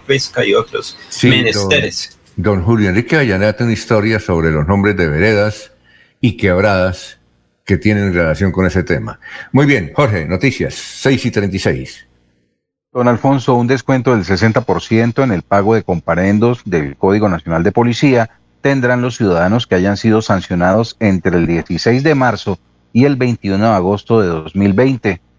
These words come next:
Speaker 3: Eh, Francisco Rey, subsecretario del Interior de Bucaramanga, indicó que las personas que quieran acceder al beneficio tendrán que enviar sus datos al correo multas arroba bucaramanga punto gov punto co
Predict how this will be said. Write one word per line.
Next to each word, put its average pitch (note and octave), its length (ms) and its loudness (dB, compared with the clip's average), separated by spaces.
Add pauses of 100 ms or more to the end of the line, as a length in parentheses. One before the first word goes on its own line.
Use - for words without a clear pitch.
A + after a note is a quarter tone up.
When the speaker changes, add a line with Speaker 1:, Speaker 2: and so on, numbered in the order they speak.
(520)
Speaker 3:
Eh, F2 380 2
Francisco G2+ 500 0
Rey, B2 300 2
subsecretario F#2+ 920 -2
del E2+ 140 -4
Interior F2+ 400 0
de A2+ 80 2
Bucaramanga, A#2 640 0 (320)
indicó B2 380 2
que C#3 80 -2
las C3+ 160 2
personas A2 420 -2
que G2+ 120 -4
quieran A#2 300 0
acceder G2 460 0
al A#2 80 2
beneficio B2+ 600 0
tendrán A2 440 2
que C3 160 -2
enviar A#2+ 340 2
sus A#2 280 -4
datos A#2+ 360 0
al G2 140 0
correo G2+ 560 0
multas C#3 640 0
arroba A2 480 0 (360)
bucaramanga G2 640 0
punto F#2 360 -4
gov F#2 200 0
punto A#2 360 0
co C#3 260 0